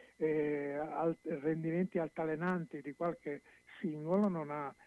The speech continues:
eh, esibito in, nella maniera in cui i tifosi e la stessa società speravano. Adesso sembra, eh, a-, aver ripreso l'andamento, la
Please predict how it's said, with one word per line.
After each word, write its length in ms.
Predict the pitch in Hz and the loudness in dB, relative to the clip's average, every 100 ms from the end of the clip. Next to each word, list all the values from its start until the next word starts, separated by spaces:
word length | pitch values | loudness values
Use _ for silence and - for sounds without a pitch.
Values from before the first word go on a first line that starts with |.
| _ - | _ -4
eh, 1300 | 160 147 147 143 139 139 135 135 135 135 135 143 | -2 0 0 -2 -4 -4 -6 -6 -6 -6 -4 -2
esibito 680 | 160 - 175 147 147 156 143 - - - | -2 -2 -6 -6 -4 -4 -4 -10 -20 -10
in, 680 | 156 151 156 139 143 143 | -6 -4 -6 -6 -10 -6
nella 280 | 151 170 165 | 0 2 2
maniera 460 | 160 156 143 156 147 | 0 -2 -2 -2 -2
in 100 | 131 | -4
cui 240 | 151 156 147 - _ - | -4 -4 -4 -14 _ -8
i 120 | 151 | -4
tifosi 760 | 180 139 165 165 - - 147 | -2 0 0 0 -2 -6 -2
e 80 | 139 | 0
la 140 | 135 117 | -2 -4
stessa 480 | 156 139 - 139 - - - | -4 -4 -4 -6 -8 -20 -16
società 540 | - 165 - 156 143 131 | -2 -2 0 -2 -2 -4
speravano. 640 | - 127 123 120 110 120 | -4 -4 -2 -4 -4 -6
Adesso 460 | 139 175 165 - 156 _ - _ - | 0 0 0 -4 -6 _ -20 _ 0
sembra, 420 | 165 175 170 156 | 2 4 2 2
eh, 420 | 160 147 143 135 - - _ - - | 0 -2 -2 -4 -8 -18 _ -14 -6
a-, 320 | 220 170 170 160 | 0 2 2 2
aver 240 | 165 180 | 6 6
ripreso 640 | 165 160 - 175 185 160 160 | 6 0 2 6 6 6 4
l'andamento, 720 | 151 151 151 165 170 - 143 - - | 4 0 -2 -2 -2 0 -2 -6 -10
la 200 | - 156 | -2 -2